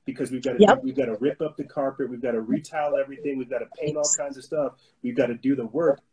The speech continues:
Speaker 1: and undo everything that you've done." I agree with you
Speaker 2: Exactly.
Speaker 1: wholeheartedly.
Speaker 2: Exactly, exactly. And what people don't understand is not everybody is meant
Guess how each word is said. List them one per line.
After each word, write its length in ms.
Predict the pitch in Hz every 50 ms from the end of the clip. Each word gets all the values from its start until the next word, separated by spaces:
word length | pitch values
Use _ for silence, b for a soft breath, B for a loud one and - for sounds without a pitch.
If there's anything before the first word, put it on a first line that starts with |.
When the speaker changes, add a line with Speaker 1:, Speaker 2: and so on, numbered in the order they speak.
| _ _ _ -
Speaker 1:
and 140 | - 143 120 -
undo 480 | 135 143 143 135 120 123 202 202 156 131
everything 360 | - 135 139 147 139 - 135 127
that 180 | 127 120 - 143
you've 160 | 147 131 127
done." 300 | 147 - - 123 - - - - _ _ _ _ -
I 100 | 123 123
agree 220 | 123 123 139 185
with 120 | 185 160 160
you 40 | 156
Speaker 2:
Exactly. 300 | - - 180 170 170 170
Speaker 1:
wholeheartedly. 420 | - - 170 175 160 160 - - _ _ _ _ _ _ _ _ _ _ - -
Speaker 2:
Exactly, 920 | - 196 185 170 160 - - - 190 180 185 185 180 180 190 180 170 160 -
exactly. 680 | 165 170 170 160 - 185 175 175 175 180 - 196 180
And 180 | 156 180 185 185 -
what 280 | - 180 190 214 214 -
people 300 | - 294 285 285 285 269
don't 220 | 226 254 226 -
understand 800 | - 208 208 196 196 190 - - - 220 208 220 226 226 226 220 -
is 340 | - 196 190 185 175 175 - _ _ _ _ _ _ _ _ _ _ _ _ _ _ _ _ _ _ _ _ _ _ _ _ _ _ _ _ _ _
not 260 | 226 247 262 285 277
everybody 400 | 277 294 311 294 247 277 254 254
is 120 | 254 214
meant 220 | 226 226 220 214